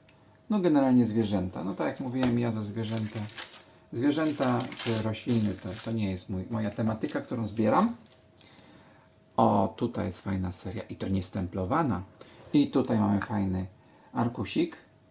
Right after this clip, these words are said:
też niestemplowany z osiemdziesiątego dziewiątego roku. Bardzo fajny, podoba mi się. O, kotek polski i tu polski.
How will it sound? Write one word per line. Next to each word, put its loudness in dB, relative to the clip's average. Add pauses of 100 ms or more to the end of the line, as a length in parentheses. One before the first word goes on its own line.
(120)
też -2
niestemplowany 0
z -2
osiemdziesiątego -2
dziewiątego -2
roku. -4 (720)
Bardzo 4
fajny, -4
podoba -4
mi -6
się. -8 (400)
O, 0
kotek -4
polski -2 (140)
i -10
tu -6
polski. -2